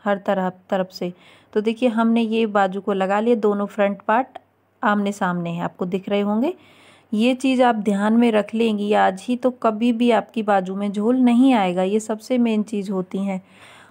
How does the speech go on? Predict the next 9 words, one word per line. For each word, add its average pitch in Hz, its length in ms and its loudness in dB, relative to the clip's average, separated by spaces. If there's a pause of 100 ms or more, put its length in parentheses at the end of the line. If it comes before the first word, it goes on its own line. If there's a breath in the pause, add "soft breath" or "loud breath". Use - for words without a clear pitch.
(140 loud breath)
और 214 180 2
कंधा 226 420 2
क्यों 240 300 2
गिरता 240 300 2
है 240 200 2
उसका 226 380 -4
रीज़न 220 360 0
भी 226 140 0
हमने 214 400 2